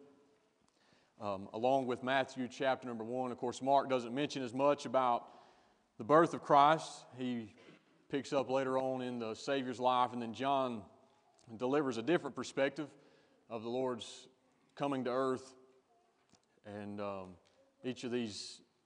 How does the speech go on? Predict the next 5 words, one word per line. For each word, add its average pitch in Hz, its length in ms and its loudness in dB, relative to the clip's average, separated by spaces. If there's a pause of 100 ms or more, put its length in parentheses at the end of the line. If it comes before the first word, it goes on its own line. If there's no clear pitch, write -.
(420)
aspects 139 640 2
of 120 340 2 (920)
the 117 100 -6
retelling 143 560 0
of 113 220 -4